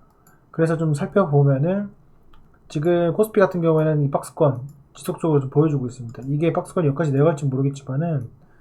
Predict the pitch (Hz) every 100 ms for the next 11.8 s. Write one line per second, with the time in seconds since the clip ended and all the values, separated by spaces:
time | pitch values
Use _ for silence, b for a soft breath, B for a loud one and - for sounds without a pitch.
0 | b b b - 147 165 143 147 165 196
1 | 190 175 147 139 135 - - _ _ _
2 | _ _ _ _ _ _ _ - 147 143
3 | 147 143 156 139 143 135 170 180 151 135
4 | 139 135 127 185 - - _ - b b
5 | _ _ _ 165 170 190 254 170 185 208
6 | - 185 196 180 160 160 156 135 143 147
7 | 143 147 123 - 123 131 131 147 147 B
8 | B B B - 156 - 165 180 214 202
9 | 175 147 143 160 175 180 175 160 143 123
10 | 117 - - b b b - - 147 143
11 | 196 - 208 190 180 151 139